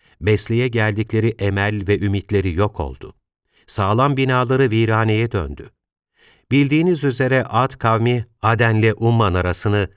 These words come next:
mal ve evlatlarıyla doldurmuşlardı. Peki söyleyin bakalım,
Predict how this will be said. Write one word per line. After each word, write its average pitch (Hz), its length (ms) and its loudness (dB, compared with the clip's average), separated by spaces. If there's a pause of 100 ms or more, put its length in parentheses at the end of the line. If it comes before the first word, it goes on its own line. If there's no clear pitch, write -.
(180)
mal 101 320 2
ve 98 80 0
evlatlarıyla 92 800 -2
doldurmuşlardı. 78 880 -4 (300)
Peki 98 340 -4
söyleyin 107 480 -2
bakalım, 78 420 -6